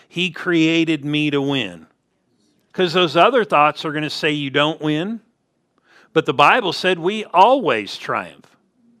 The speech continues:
But I have to do what Jesus did and begin to speak positive when the negative is coming.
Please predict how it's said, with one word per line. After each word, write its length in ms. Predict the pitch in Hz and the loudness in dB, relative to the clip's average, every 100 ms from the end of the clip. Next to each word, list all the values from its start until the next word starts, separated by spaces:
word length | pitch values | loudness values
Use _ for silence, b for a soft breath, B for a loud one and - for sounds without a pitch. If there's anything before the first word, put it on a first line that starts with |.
| _ _ _ _ _ _ _ _ _ 240 208 _ _ _ _ _ _ | _ _ _ _ _ _ _ _ _ _ _ _ _ _ _ _ _
But 260 | 139 175 - | 2 2 2
I 380 | 151 175 226 220 | 0 2 2 0
have 680 | 160 - 180 208 226 - - | -6 -6 -2 2 0 -2 -6
to 140 | 160 | -8
do 520 | 127 127 208 202 165 | -6 -4 0 2 2
what 240 | 156 160 143 | 2 0 -2
Jesus 600 | 143 175 170 127 143 - | -8 -8 -8 -10 -10 -4
did 260 | 170 185 151 | 0 2 0
and 120 | 131 | -6
begin 400 | 143 143 156 151 | -6 -4 -4 -4
to 160 | 147 | -8
speak 500 | 123 - 165 156 - | -12 -6 -4 -4 -8
positive 880 | - 131 135 147 170 160 175 196 247 _ _ _ _ _ _ _ _ _ _ | 0 4 4 2 -6 -4 0 0 0 _ _ _ _ _ _ _ _ _ _
when 220 | - 165 151 | -2 0 0
the 100 | 131 | 0
negative 560 | 131 151 156 165 165 | 0 0 0 0 -2
is 160 | 160 - | -4 -6
coming. 540 | - 165 180 220 254 | -2 0 -2 -8 -12